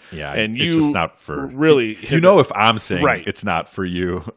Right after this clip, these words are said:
Speaker 1: <laughs> not for me.
Speaker 2: <laughs> And I was like, "No,
Speaker 1: then
Speaker 2: I'll
Speaker 1: probably
Speaker 2: do it."
Speaker 1: it.
Speaker 2: And then I was like, "I'm strapped for time." I'm like, "Yeah, I'm de-, I'm not going out of my way for this." So I'm,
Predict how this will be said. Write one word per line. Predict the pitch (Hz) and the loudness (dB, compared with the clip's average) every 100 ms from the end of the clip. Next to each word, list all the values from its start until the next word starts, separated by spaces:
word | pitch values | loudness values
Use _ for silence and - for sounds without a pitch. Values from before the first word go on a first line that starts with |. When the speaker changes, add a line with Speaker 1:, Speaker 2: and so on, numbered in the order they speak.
| - | -12
Speaker 1:
<laughs> | 113 - 123 | -12 -10 -6
not | 110 107 107 | -2 -2 -2
for | 107 | -4
me. | 104 98 90 | -2 -2 -4
Speaker 2:
<laughs> | - | 0
And | 165 | 2
I | |
was | 180 | 2
like, | 165 175 | 2 -2
"No, | 226 | 0
Speaker 1:
then | |
Speaker 2:
I'll | 220 220 | 4 4
Speaker 1:
probably | 233 165 | 4 2
Speaker 2:
do | 160 | 2
it." | 151 | 2
Speaker 1:
it. | 143 | 0
Speaker 2:
And | 143 | -2
then | 151 | -4
I | |
was | 147 | -2
like, | 135 - - - - | -4 -6 -12 -16 -12
"I'm | 147 160 | -2 -2
strapped | 139 139 117 - | -2 -4 -4 -6
for | - | -10
time." | 101 104 98 | -8 -8 -8
I'm | 101 | -12
like, | 104 - - | -12 -12 -12
"Yeah, | 98 | -10
I'm | - 113 98 | -10 -12 -10
de-, | 101 101 | -12 -12
I'm | 135 | -10
not | 147 143 | -8 -4
going | 135 | -4
out | 120 | -4
of | |
my | 107 104 | -6 -8
way | 101 | -8
for | 92 | -10
this." | 80 80 - | -16 -18 -16
So | - 92 92 90 | -10 -8 -8 -12
I'm, | 80 107 | -12 -12